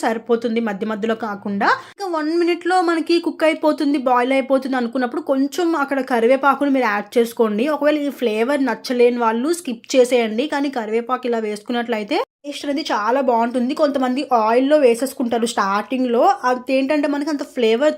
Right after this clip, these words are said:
తెలియదు. అలా కాకుండా ఇలా ఒక వన్ మినిట్‌లో ఏదైనా ప్రిపేర్ అయిపోతుంది అనుకున్నప్పుడు వేసుకొని ఇలా కలుపుకున్నట్లయితే ఆ ఫ్లేవర్ అనేది చాలా బాగా తెలుస్తుంది అనమాట. ఏ దేనికైనా, కర్రీస్‌కైనా,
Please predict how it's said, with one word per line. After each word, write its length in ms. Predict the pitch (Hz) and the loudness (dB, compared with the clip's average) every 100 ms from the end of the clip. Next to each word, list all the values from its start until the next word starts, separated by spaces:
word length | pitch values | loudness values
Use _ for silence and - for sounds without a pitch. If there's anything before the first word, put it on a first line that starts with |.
| 233 | 2
తెలియదు. 420 | 220 226 214 240 339 226 | 4 2 4 0 0 0
అలా 160 | 226 240 240 | 0 0 -2
కాకుండా 440 | 220 269 269 254 - 254 | -2 -2 0 0 0 0
ఇలా 140 | 247 269 254 | 0 0 0
ఒక 160 | 247 247 | -2 0
వన్ 160 | 214 208 233 | -2 -2 -2
మినిట్‌లో 340 | 247 247 277 262 | -4 -2 0 2
ఏదైనా 280 | 233 240 254 254 - - | 2 0 -2 -4 -6 -8
ప్రిపేర్ 300 | 233 226 233 240 | -6 -2 0 0
అయిపోతుంది 460 | 226 247 240 247 240 | -2 -4 -4 -4 -2
అనుకున్నప్పుడు 500 | 226 233 233 220 240 233 | -4 -4 -6 -4 -2 -2
వేసుకొని 360 | 220 - 240 226 | -4 -6 -4 -4
ఇలా 100 | 226 | -4
కలుపుకున్నట్లయితే 800 | 226 202 - 233 226 226 202 214 440 523 - _ - | -6 -8 -6 -4 -4 -6 -6 -2 -2 -2 -14 _ -6
ఆ 40 | 226 | -4
ఫ్లేవర్ 300 | 247 226 226 | 0 0 0
అనేది 180 | 240 269 277 | -2 -4 -4
చాలా 320 | 202 214 262 | -4 -2 2
బాగా 140 | 254 240 | 2 2
తెలుస్తుంది 340 | 226 226 240 | -2 -4 -4
అనమాట. 220 | 226 208 294 302 | -6 -2 -4 0
ఏ 20 | 226 208 | 0 2
దేనికైనా, 500 | 214 240 277 302 277 240 | 2 2 0 -2 -6 -6
కర్రీస్‌కైనా, 680 | 220 196 240 240 247 226 233 | -8 -4 -6 -4 -4 -2 -4